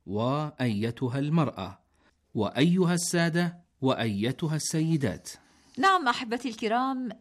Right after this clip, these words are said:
Speaker 2: آيات القرآن الكريم شاهدة على ذلك، منها قوله تعالى: "يا أيها الرسول بلغ ما أنزل إليك من ربك"، و "يا أيتها النفس المطمئنة ارجعي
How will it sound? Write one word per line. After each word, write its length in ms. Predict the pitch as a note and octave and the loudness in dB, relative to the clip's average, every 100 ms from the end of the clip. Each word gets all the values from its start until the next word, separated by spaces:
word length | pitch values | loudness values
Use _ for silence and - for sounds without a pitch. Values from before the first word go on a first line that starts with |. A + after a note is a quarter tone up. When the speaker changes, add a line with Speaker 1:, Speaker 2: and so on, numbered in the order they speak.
| _ | _
Speaker 2:
آيات 720 | F#3+ G3+ G3+ A3+ D#4+ E4+ E4 | 2 4 2 0 0 -2 -4
القرآن 840 | D4+ C#4 C4 G3+ F#3+ - F#3+ F#3+ F#3 | -4 -4 -4 -4 -6 -4 -4 -2 -4
الكريم 600 | F#3 F3+ D3 D#3 C3+ C#3 | -6 -8 -6 -8 -10 -12
شاهدة 500 | - F#3+ G3 G3 A3+ G3+ | -8 -6 -4 -6 -6 -6
على 380 | F3+ C#3+ E3 | -4 -2 -2
ذلك، 480 | E3 C#3+ A#2 - - - | -4 -6 -10 -12 -12 -4
منها 400 | A3 D#3 D3 - - _ - | -2 -2 -6 -14 -20 _ 0
قوله 520 | F#4 F4 C#4 C#4 B3+ | 0 0 -2 -4 -6
تعالى: 540 | - D#3 C#3 D3 C3+ - _ | -6 -6 -6 -8 -14 -18 _
"يا 260 | F3+ F3 A3 | -2 -2 -2
أيها 320 | B3 B3 A3 | -2 -4 -6
الرسول 680 | F#3 D#3 - A3 A3 G#3 G3+ | -6 -6 -8 -8 -6 -6 -6
بلغ 680 | E3+ A#3 C#4+ B3+ A#3+ A#3+ G3 | -6 -6 -4 -6 -6 -6 -6
ما 480 | F3+ D#3+ - - | -4 -4 -6 -6
أنزل 420 | G3 G3 F3 F3+ E3 | -2 -2 -2 -2 -4
إليك 520 | - C#3+ D3+ E3+ G3 | -6 -6 -6 -8 -8
من 140 | F#3 | -6
ربك"، 720 | G3+ B3+ F#3 - - - - - _ _ - | -6 -4 -6 -8 -18 -16 -16 -16 _ _ -10
و 260 | D#3 C#3 A3 - _ _ - - | -6 -6 -8 -12 _ _ -20 -10
"يا 380 | F3+ F#3+ D#3+ D3 - | 0 2 2 -2 -4
أيتها 760 | F3 F3+ D3+ G3+ F#4 G4+ C4 A3 | -4 -2 -2 -6 -4 -4 -2 -2
النفس 500 | E3+ D3+ D#3 - D#3+ | -4 -8 -10 -10 -10
المطمئنة 1000 | C#3 D3+ D#3 D#3 D3 - A#3 A3 F#3+ F#3 D#3+ | -8 -10 -12 -8 -8 -6 -4 -2 -4 -6 -6
ارجعي 800 | D3 D3 G#3+ F#3 F3+ D3 - | -8 -6 -4 -2 -2 -6 -10